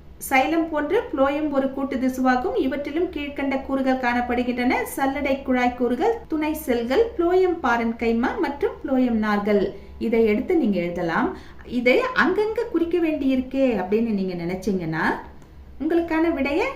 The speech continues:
நான் கொடுக்குறேன், நோட் பண்ணிக்கோங்க. இந்த புத்தகத்துல குறிச்சு கொடுத்ததை எடுத்து நீங்க எழுதலாம். ஆனா கொஞ்சம் ஈஸியா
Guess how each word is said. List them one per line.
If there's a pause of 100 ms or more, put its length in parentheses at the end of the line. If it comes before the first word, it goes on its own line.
(140)
நான்
கொடுக்குறேன்,
நோட்
பண்ணிக்கோங்க. (800)
இந்த (100)
புத்தகத்துல
குறிச்சு
கொடுத்ததை (200)
எடுத்து (100)
நீங்க (160)
எழுதலாம். (460)
ஆனா (120)
கொஞ்சம்
ஈஸியா